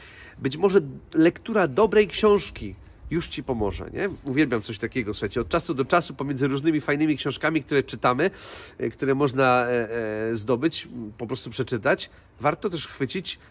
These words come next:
bardzo regularnie po dobrą pozycję z duchowości, która bardzo rozwija, bardzo konkretnie. No i oczywiście jeszcze wiele innych jakichś motywów, tak? Przejście na jakieś spotkanie konkretne, no może nie teraz,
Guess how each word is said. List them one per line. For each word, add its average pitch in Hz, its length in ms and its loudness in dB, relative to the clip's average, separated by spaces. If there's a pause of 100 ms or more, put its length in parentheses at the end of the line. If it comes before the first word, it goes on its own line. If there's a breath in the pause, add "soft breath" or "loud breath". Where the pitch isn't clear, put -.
bardzo 139 260 2
regularnie 135 600 2 (300 loud breath)
po - 80 -4
dobrą 165 280 2
pozycję 147 480 -4
z 101 100 -4
duchowości, 135 1000 -4 (680 loud breath)
która 127 140 -4
bardzo 131 300 0
rozwija, 110 420 0 (160)
bardzo 123 240 -6
konkretnie. - 500 -12 (720 soft breath)
No 180 60 4
i 226 100 4
oczywiście 233 320 2
jeszcze 214 200 6
wiele 202 160 8
innych 220 180 2
jakichś 127 260 2
motywów, 101 440 -2
tak? 190 220 -2
Przejście 139 400 -2
na 120 80 -2
jakieś 117 260 -4
spotkanie 143 480 2
konkretne, 107 380 -4
no 95 80 -8
może 98 200 -4
nie 113 100 0
teraz, 107 380 2